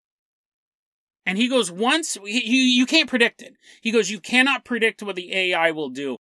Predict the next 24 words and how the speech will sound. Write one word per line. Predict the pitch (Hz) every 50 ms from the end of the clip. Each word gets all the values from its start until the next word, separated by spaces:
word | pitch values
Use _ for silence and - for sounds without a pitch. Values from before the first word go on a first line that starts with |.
| _ _ _
And | - 190 185
once | 190 220 233 - -
it | 233
is | 202 -
smarter | - 208 202 202 196 196
than | 185 190 190
a | 175 147
person, | - 196 185 175 - - 190 175
it's | 160 151 127 - - - -
too | - - 170 139
late. | 127 110 - - _ _ _ _ _ _ _ _ _ _ _
It | - 269 285 294
will | 330 302
do | 233 285 285 254
things | - 269 262 269 254 190
we | 233 269
never | 254 262 254 247 226
thought | - 269 269 294 285
of | 254 202
because | 202 220 196 226 214 180
it's | 220 - -
smarter | - - - - 233 226 247 247 269 294 311 285 254 190
than | 139 139 107 101
us. | - - - - - - - -